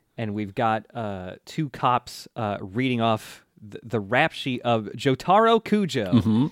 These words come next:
Speaker 1: our new JoJo.
Speaker 2: They explain that, uh, his friends call him JoJo and that it is squishing together, uh, syllables from his first and last names.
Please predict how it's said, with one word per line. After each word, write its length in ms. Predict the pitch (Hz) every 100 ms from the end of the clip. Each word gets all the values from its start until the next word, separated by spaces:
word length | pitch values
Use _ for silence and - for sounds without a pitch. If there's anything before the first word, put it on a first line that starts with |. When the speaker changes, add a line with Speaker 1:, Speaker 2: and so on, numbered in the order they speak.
| -
Speaker 1:
our 140 | 110
new 320 | 110 131 156 185
JoJo. 460 | 160 147 123 113
Speaker 2:
They 140 | 107 139
explain 760 | 123 - - 110 113 131 151
that, 340 | 123 127 113 -
uh, 220 | 107 98
his 180 | 101 107
friends 260 | 127 117
call 220 | - 113 120
him 180 | 131
JoJo 640 | 101 101 95 92 98 92 95 -
and 480 | 110 120 107 98 110
that 360 | 104 110 104 -
it 180 | 104
is 340 | - 104 98 90
squishing 580 | - - - 117 120 110
together, 520 | 113 107 104 104 104
uh, 100 | 104
syllables 520 | - 143 175 104 95
from 100 | 120
his 120 | 107
first 320 | - 107 98
and 80 | 120
last 280 | 107 113 -
names. 340 | 170 120 92